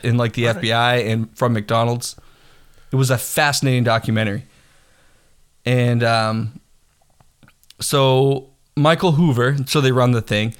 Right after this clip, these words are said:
Speaker 1: and this guy, Michael Hoover, claims a prize, right? And he's like, "I won, I won." And so the F B I gets a wiretap authorized on his phone.
Speaker 2: Mm-hmm.
Speaker 1: And then the F B I also set up, uh, a fake productions company called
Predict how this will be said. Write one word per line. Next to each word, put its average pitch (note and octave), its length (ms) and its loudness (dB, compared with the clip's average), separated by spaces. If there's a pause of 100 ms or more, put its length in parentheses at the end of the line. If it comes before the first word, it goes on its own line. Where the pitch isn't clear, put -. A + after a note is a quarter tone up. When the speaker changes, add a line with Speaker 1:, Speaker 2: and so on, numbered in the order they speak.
(280)
Speaker 1:
and A#2+ 140 -2
this A#2+ 100 -2
guy, B2 160 2
Michael B2+ 340 0
Hoover, C3 320 0
claims B2+ 420 0
a - 80 -6
prize, - 440 -4 (680)
right? A2+ 200 0
And A#2 80 -4
he's A2+ 140 0
like, A#2+ 100 0
"I C#3 80 2
won, F3 300 2
I D3+ 60 2
won." D#3+ 400 0 (500)
And A#2 160 0
so C#3 100 0
the A#2+ 220 0
F B2+ 160 -2
B D3+ 100 0
I A#2+ 140 2
gets A#2+ 220 -4
a - 20 0
wiretap C3 680 0
authorized A2+ 600 -2
on A2+ 140 0
his C3 160 -2
phone. D#3 260 -2 (560)
Speaker 2:
Mm-hmm. C3 200 -14 (500)
Speaker 1:
And B2+ 120 2
then C3+ 120 2
the C3+ 160 0
F C3+ 220 -2
B C#3 140 0
I B2 140 2
also D#3+ 440 -2
set A2+ 260 -2
up, - 260 -8 (480)
uh, A2+ 280 2
a A#2 60 -2
fake C#3 480 -4
productions C#3+ 560 -2
company A2 400 -2
called A2 320 -2